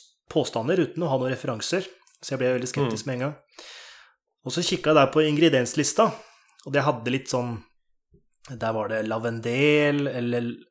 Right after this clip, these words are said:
Speaker 1: la-, lavendel heter det kanskje.
Speaker 2: Ja,
Speaker 1: Lavendel
Speaker 2: ja.
Speaker 1: og, eh, og, eh, en eller annen aminosyre som var veldig vanlig i grønn te,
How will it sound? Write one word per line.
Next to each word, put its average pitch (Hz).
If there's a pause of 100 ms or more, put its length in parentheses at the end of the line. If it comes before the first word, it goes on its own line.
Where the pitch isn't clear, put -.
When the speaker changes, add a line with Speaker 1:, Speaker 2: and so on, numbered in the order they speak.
(120)
Speaker 1:
la-, 110
lavendel 123
heter -
det 113
kanskje. 110 (360)
Speaker 2:
Ja, 120 (180)
Speaker 1:
Lavendel 143
Speaker 2:
ja. 156
Speaker 1:
og, 139
eh, 131 (420)
og, 110
eh, 104 (500)
en 127
eller 131
annen 120
aminosyre 156
som 143
var 131
veldig 127
vanlig 110
i -
grønn 110
te, 143